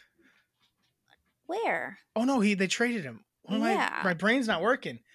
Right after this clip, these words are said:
Speaker 2: Who's
Speaker 1: Yeah,
Speaker 2: he
Speaker 1: it's
Speaker 2: winning
Speaker 1: not.
Speaker 2: for now? My brain isn't working.
Speaker 1: He's on the Rams, so we'll see if he wins again tonight against the Packers.
Speaker 2: <laughs> My br-, I know Baker, that's where he originally was traded.
Speaker 1: Yes,
Speaker 2: Uh,
Speaker 1: and
Speaker 2: it's
Speaker 1: did not
Speaker 2: funny that
Speaker 1: do
Speaker 2: they're
Speaker 1: well.
Speaker 2: winning without all of their s-, like, they got rid of him.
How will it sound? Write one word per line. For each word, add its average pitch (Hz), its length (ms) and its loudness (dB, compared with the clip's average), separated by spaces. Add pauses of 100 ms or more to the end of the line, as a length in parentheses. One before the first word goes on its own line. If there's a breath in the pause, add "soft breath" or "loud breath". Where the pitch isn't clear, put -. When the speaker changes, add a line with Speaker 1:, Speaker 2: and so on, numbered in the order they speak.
(120)
Speaker 2:
Who's 302 200 2
Speaker 1:
Yeah, - 20 2
Speaker 2:
he 349 80 8
Speaker 1:
it's 320 80 6
Speaker 2:
winning 196 180 6
Speaker 1:
not. 185 140 -2
Speaker 2:
for 139 200 -2
now? 120 240 -10
My 147 160 -2
brain 220 220 0
isn't 156 240 -2
working. 127 360 -8 (400)
Speaker 1:
He's 311 260 -6
on 349 100 2
the 302 100 -2
Rams, 214 500 -6
so 208 240 -2
we'll 233 180 -4
see 285 200 -4
if 262 120 -4
he 247 100 -4
wins 220 260 -4
again 208 240 -6
tonight 196 440 -8
against 180 340 -8
the - 80 -14
Packers. 95 680 -10
Speaker 2:
<laughs> 247 100 4
My 202 180 6
br-, 185 180 -4
I 165 120 8
know 185 180 2 (380)
Baker, 175 360 4 (120)
that's 175 200 2
where 185 120 2
he 131 80 -2
originally 175 300 0
was 113 140 -10
traded. 95 380 -12 (340 soft breath)
Speaker 1:
Yes, 262 240 2
Speaker 2:
Uh, 120 380 -2
Speaker 1:
and 226 260 -4
Speaker 2:
it's 214 140 6
Speaker 1:
did 226 80 0
not 247 60 8
Speaker 2:
funny 330 120 6
that 262 80 8
Speaker 1:
do 175 40 2
Speaker 2:
they're 190 80 4
Speaker 1:
well. 175 80 4
Speaker 2:
winning 196 220 4
without 175 400 6 (180)
all 175 240 8
of 160 100 2
their 156 120 2
s-, - 220 -2 (160)
like, 139 300 -2
they 151 80 -4
got 165 160 4
rid 190 120 4
of 196 80 4
him. 165 380 2